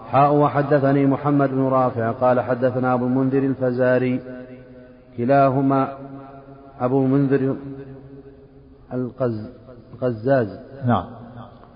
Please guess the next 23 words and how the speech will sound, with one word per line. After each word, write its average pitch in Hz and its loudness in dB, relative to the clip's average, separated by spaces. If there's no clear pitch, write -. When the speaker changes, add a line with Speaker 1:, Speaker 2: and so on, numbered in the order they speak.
Speaker 1:
كلاهما 143 4
عن 143 2
داود 143 4
بن 139 0
قي-، 143 2
عن 139 2
داود 147 4
بن 135 2
قيس 139 2
عن 143 0
عبيد 139 2
الله 135 4
بن 123 0
مقسم 113 -2
عن 123 0
جابر 127 4
بن 127 0
عبد 123 0
الله 131 4
رضي 135 2
الله 139 4
عنهما 135 4
قال: 127 4